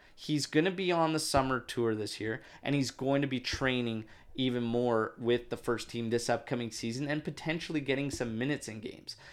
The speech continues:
And that's good. But to think immediately get in the first team, I don't want him just getting into the first team to sit on the bench. I would rather continue on his path.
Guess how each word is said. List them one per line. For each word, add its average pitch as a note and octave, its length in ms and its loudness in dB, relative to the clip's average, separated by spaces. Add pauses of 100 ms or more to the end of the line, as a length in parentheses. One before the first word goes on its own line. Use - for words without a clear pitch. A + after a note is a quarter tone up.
And A#2+ 200 0
that's D3 240 4
good. C#3 300 6
But A#2+ 200 0
to C3 100 -2
think D3 400 -2 (160)
immediately C3+ 500 2
get B2+ 240 4
in B2+ 320 0
the A#2 80 0
first B2+ 380 0
team, D#3+ 300 -2 (640)
I C#3+ 80 8
don't D#3+ 140 8
want D#3+ 140 6
him D3+ 120 2
just C#3 200 0
getting C#3+ 220 4
into C3+ 220 2
the A#2 100 -8
first - 340 -2
team C#3 260 0
to - 120 -6
sit - 420 -2 (160)
on A#2 340 2
the G#2+ 60 0
bench. - 640 -4 (180)
I B2+ 60 6
would A#2+ 120 6
rather B2 420 10
continue B2 640 -2
on A#2 260 2
his A2+ 260 -2
path. - 400 2